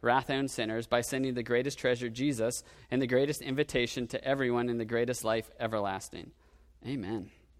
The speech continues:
Man, and when I do all of this, when I do all of this, when I follow all of this, and this is just for me, hope it can be encouraging to you, but when I,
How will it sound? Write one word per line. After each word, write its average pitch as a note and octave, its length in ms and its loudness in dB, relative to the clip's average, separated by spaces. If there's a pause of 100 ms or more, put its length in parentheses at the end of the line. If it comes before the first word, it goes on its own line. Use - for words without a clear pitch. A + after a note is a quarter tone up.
(2500)
Man, C#3+ 220 -4
and A2+ 80 -2
when A#2+ 100 0
I D#3 100 2
do F#3 240 2
all E3 180 6
of G#3 140 -2
this, - 440 -4 (300)
when B2 200 2
I E3 120 6
do F#3+ 220 2
all C#3+ 280 6
of A#2 100 2
this, G#2 200 -4
when A2+ 120 -2
I C#3 80 2
follow D#3 460 4
all B2+ 300 0
of D3+ 80 -2
this, D#3+ 200 -4
and C3 140 -2
this D#3 140 -6
is F3+ 100 -6
just - 220 -8
for D#3 100 -6
me, A2+ 280 -2 (1000)
hope C3 180 0
it D3 100 0
can C3+ 140 -4
be C3+ 140 0
encouraging B2 520 -2
to - 140 -8
you, A2+ 180 0
but G2 140 -4
when A2 160 0
I, C#3+ 320 0